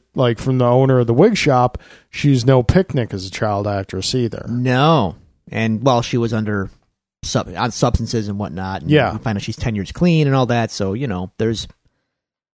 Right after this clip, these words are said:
Speaker 2: she has some ba-, some baggage there, which, uh, you know, is coming out and in, as we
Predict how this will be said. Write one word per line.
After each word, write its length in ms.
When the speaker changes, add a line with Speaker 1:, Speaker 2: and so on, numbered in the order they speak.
Speaker 2:
she 140
has 120
some 140
ba-, 240
some 140
baggage 380
there, 240
which, 300
uh, 320
you 120
know, 160
is 140
coming 280
out 200
and 200
in, 560
as 200
we 160